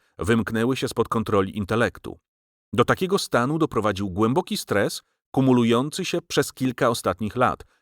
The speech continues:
Niektórzy na stres reagują ucieczką, a inni atakują. W tym przypadku atak był formą obrony. W opinii psychologów ostatecznym impulsem dla oskarżonego stała się sytuacja, gdy w sobotni wieczór ojciec przystawił Maciejowi nóż do szyi.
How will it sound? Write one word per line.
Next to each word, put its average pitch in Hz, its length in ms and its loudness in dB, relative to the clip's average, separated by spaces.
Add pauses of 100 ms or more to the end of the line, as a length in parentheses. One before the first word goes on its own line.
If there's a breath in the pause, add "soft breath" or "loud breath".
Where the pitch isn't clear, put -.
Niektórzy 208 420 0
na 190 100 0
stres 180 300 0
reagują 131 460 2
ucieczką, 170 580 -4
a 135 180 -2
inni 113 300 0
atakują. 104 640 -4 (220)
W - 80 -20
tym 190 160 6
przypadku - 720 2
atak 123 400 0
był 127 180 0
formą 92 380 -2
obrony. 101 480 2 (1300)
W 104 80 4
opinii 110 340 2
psychologów 143 580 -2 (340)
ostatecznym 175 680 0
impulsem 123 680 -2
dla 69 140 -4
oskarżonego 101 680 0
stała 165 260 0
się 135 140 -2
sytuacja, 113 600 0 (320)
gdy 104 180 2
w - 60 0
sobotni 156 400 2
wieczór 139 400 -2
ojciec 123 420 0
przystawił 104 520 -2
Maciejowi 92 520 -2
nóż 98 160 -2
do 98 120 2
szyi. 50 380 -8